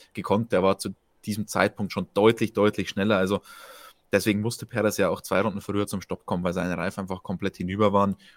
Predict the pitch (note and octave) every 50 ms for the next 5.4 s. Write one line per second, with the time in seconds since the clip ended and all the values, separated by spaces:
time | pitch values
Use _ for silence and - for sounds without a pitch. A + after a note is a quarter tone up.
0 | _ _ - G2+ G2 F#2 G2 F#2 G2 F#2+ - G2 F#2 F#2+ F2+ F#2+ G#2+ G#2 G2+ F#2
1 | F#2 F2+ F2+ - G#2 - - G2 F#2 E2+ E2+ - - - - F#2 F2+ - - -
2 | G2 F#2+ G2+ F#2+ F2 G2+ G2+ G#2 F#2+ - - F#2+ - - F2+ - - G2 - A2
3 | - A2 A2 A#2 A#2 G#2+ G#2 G2+ G2+ G2 - _ - - - - - - - F#2
4 | G2 F#2 G2+ G2+ F#2+ F#2+ F#2 F#2 F#2+ - - F#2 F#2+ G2 F#2 - - - G#2 G2
5 | - - G2 F#2 F#2+ G2 G2 F#2+